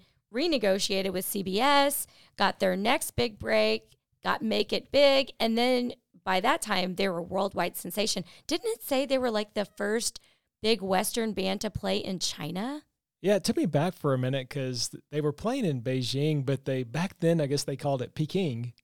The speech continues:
Speaker 1: <laughs> I know, I've heard of Peking duck, but I didn't know that,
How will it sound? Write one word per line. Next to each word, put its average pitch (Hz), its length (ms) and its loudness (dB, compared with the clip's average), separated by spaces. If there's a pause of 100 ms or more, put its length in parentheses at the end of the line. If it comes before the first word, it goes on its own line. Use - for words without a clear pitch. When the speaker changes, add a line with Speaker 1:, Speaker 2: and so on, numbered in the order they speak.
(160)
Speaker 1:
<laughs> 240 140 -8
I 285 200 2
know, 285 120 2
I've 247 140 -4
heard 320 140 -2
of 269 120 -4
Peking 247 300 -6
duck, 208 340 4 (460)
but 240 100 0
I 277 80 6
didn't 294 240 -2
know 226 280 0
that, 196 360 -6